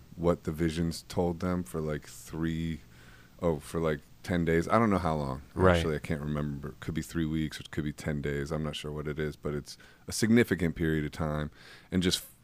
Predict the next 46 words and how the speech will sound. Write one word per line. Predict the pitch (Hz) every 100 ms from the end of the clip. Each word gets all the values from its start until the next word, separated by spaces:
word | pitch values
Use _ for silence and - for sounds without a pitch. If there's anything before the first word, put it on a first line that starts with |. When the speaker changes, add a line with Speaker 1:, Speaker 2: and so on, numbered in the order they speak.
| -
Speaker 1:
or |
maybe | 113 139 98
it's | -
three | - 87
days. | 82 73 71
I, | 85 87
I | 82
don't | 82 80
know. | 107
Speaker 2:
We'll | 101
ask | 95
Dimitri. | - 85 85 - - 95 - - -
Speaker 1:
Yeah, | - 104
Dimitri | 90 104 117 113 113
would | 92 87
definitely | 104 92 95 90 90
Speaker 2:
<laughs> | 87
Speaker 1:
know. | 87 82 82 -
Uh, | 101 85 85
but, | 92 101 95
uh, | 95 92 90 -
and | 98
then | 104
they, | 101 90 -
you | 113 101
know, | 87
they | 87
get | 95 -
food | - 98 92
and | 87 85
sustenance | - 85 - 87 85
brought | - 87 85
Speaker 2:
Yeah. | 85
Speaker 1:
to | 85
them. | 82 80
But | 85
then | 104 107
when | 104
they |
go, | 95 104 98
come | - 107 95
back | 92 95 -
and | 87
they | 82
reintroduce | 78 87 90 82 78 87 -
themselves | 82 - 82 76 76